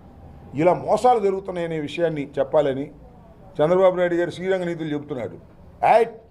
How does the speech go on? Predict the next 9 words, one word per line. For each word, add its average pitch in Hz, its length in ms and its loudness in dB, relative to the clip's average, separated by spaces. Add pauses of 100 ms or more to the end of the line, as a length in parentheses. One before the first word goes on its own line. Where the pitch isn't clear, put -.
(300)
ఎవడన్నా 180 260 0
పార్టీ 175 340 -2
మారితే 180 340 0
మాత్రం 180 360 -2 (400)
రాజీనామా 269 400 4
చేసి 240 200 4
రావాల్సిందే" 202 600 2 (880)
అంటాడు 160 300 2
తాడేపల్లిలో. 127 640 0